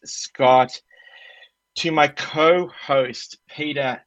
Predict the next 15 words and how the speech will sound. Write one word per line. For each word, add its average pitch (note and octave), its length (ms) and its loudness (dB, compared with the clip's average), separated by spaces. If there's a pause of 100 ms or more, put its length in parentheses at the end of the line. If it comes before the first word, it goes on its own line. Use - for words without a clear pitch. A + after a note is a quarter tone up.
I'm B2 180 -12
looking B2 240 -14
forward B2+ 300 -4
to A#2+ 80 -12
having A2+ 340 -10
you A#2 120 -6
back A2+ 300 -4
here A#2 340 -6
in A2+ 100 -6
the G#2+ 60 -8
seat A2 380 -4
with A2+ 180 -8
me A#2+ 360 -2 (360)
very C3 240 4
shortly. C3 720 -4